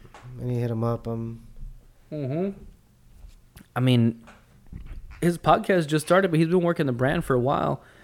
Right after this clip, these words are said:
Speaker 1: Mm-hmm.
Speaker 2: And he was, he was the first one that I saw that had a store on Instagram. Like, I know it's been a thing,
Speaker 1: Yeah, yeah.
Speaker 2: but he's the first one from, like,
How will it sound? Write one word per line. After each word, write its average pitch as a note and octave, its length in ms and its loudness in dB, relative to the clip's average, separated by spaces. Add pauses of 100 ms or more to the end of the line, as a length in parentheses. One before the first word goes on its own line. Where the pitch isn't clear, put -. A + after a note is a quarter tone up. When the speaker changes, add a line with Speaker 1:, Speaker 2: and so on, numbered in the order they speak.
Speaker 1:
Mm-hmm. A2 260 -10 (120)
Speaker 2:
And B2+ 160 2
he F#3 120 6
was, C3 280 4 (720)
he F#3 300 2 (360)
was D#3+ 180 2
the B2+ 80 2
first - 340 0
one B2 120 0
that A2 100 0
I D#3 140 4
saw G#2+ 320 0
that G#2+ 200 0
had A#2+ 180 4
a A2 60 0
store A#2+ 280 2
on G#2+ 120 2
Instagram. D3+ 480 0
Like, - 140 0
I E3 80 8
know F#3+ 160 8
it's C3+ 160 4
been C#3+ 160 4
a B2+ 60 2
thing, D#3 460 0
Speaker 1:
Yeah, B2 320 -2
yeah. G#2+ 80 -6
Speaker 2:
but B2+ 100 6
he's D#3+ 120 8
the D3+ 80 6
first C#3 300 4
one D3 100 4
from, A#2 200 2
like, G#2+ 220 -2